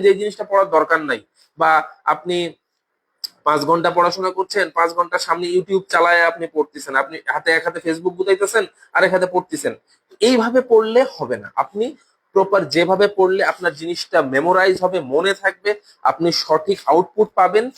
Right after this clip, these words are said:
সেইভাবে আপনাকে প্রপার চ্যানেলে, প্রপার ওয়েতে পড়তে হবে। এবং সেইভাবে পড়লেই আপনি অবশ্যই সফল হবেন, হবেন, হবেন বলে আমি বিশ্বাস করি ইনশাআল্লাহ। এবং আপনি এই জিনিসটা বিশ্বাস রাখবেন,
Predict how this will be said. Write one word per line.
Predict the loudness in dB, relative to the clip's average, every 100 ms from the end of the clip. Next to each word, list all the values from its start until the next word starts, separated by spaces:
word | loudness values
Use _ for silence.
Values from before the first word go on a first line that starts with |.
| -20 _ -16
সেইভাবে | -4 0 0 0 -2 2
আপনাকে | 2 2 -2 -8 -8 _
প্রপার | 0 0 0 -2 -2
চ্যানেলে, | -2 0 0 4 4 2 -8 _
প্রপার | -4 -2 2 4
ওয়েতে | 4 4 2 2 2 2 -12 -6
পড়তে | -6 -4 -8
হবে। | -6 -8 -12 _ _ -10
এবং | -10
সেইভাবে | -4 -2 0 0 0
পড়লেই | 2 2 4 4 4
আপনি | 2 0 -4 -4 -8 _ _ _
অবশ্যই | -2 0 -2 0 2 4 2 -4 _ _ -12
সফল | -4 -2 0 0
হবেন, | 0 0 -2 -4 -2
হবেন, | 0 0
হবেন | 0 0 0 0
বলে | 0 0
আমি | -2 -8 _ -12
বিশ্বাস | -10 -6 -8
করি | -6 -6
ইনশাআল্লাহ। | -6 -2 0 0 -4 -14 _ _ _
এবং | -4 0
আপনি | 0 2
এই | 2
জিনিসটা | 2 0 -2
বিশ্বাস | -2 -4 -2
রাখবেন, | 0 0 -2